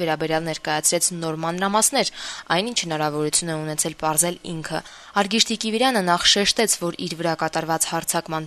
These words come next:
պատճառ է համարում մասնագիտական լրագրողական գործունեությունը, մասնավորապես Բագին Ինֆո և Armenia Today կայքերում հոդվածները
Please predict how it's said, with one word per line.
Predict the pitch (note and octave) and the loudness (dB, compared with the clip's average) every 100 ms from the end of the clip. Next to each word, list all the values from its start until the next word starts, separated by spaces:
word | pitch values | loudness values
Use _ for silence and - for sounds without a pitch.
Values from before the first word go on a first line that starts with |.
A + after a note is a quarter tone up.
| D3+ | -2
պատճառ | D#3+ - E3 | -2 0 0
է | F3+ | 0
համարում | G3 G#3 A#3 C4 A3 | 0 0 0 0 0
մասնագիտական | E3 - D#3+ D#3+ E3 E3 G3+ A3 G3 | 0 0 -2 -2 0 2 2 0 0
լրագրողական | F#3 F3+ F#3+ F#3+ G3+ F#3 D#3 | 2 2 2 2 2 2 0
գործունեությունը, | D3+ D3+ D#3+ D#3 D#3 - D#3 D#3 - - - | -2 -2 -2 -4 2 2 2 -4 -6 -14 2
մասնավորապես | E3 D#3 E3 D#3+ D#3 G#3 A3 - | 4 4 2 4 4 6 4 4
Բագին | E3+ E3 E3 E3 | 2 0 -2 -4
Ինֆո | E3 - A3 F#3 | -4 0 0 2
և | F3 - E3+ | -2 0 -2
Armenia | D#3+ E3 E3+ | -2 -2 -2
Today | E3+ F#3+ F#3+ D#3 | -2 2 2 2
կայքերում | - D3+ - D#3 D#3 D#3 | -2 -4 -4 -4 -4 -4
հոդվածները | D3+ D#3 - A3 B3+ | -2 -2 0 2 4